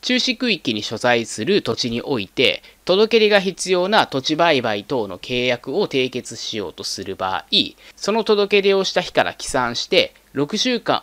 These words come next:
を経過する日までの間は、その届け出にかかる、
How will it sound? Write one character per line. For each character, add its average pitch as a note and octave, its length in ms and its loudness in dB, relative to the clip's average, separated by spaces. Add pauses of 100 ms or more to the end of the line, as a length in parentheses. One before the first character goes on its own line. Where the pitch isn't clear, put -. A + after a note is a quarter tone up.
を C#3+ 80 -4
経 C3 220 0
過 C3 140 -2
す - 140 -6
る C3 60 -2
日 - 320 -8
ま D3 160 6
で B2+ 140 2
の - 180 -8
間 A#2 380 2
は、 E3+ 280 4
そ - 140 -6
の C#3+ 100 0
届 C#3+ 340 -2
け - 20 2
出 C3+ 80 -2
に C3 100 -4
か - 140 -12
か B2 120 0
る、 E3+ 240 0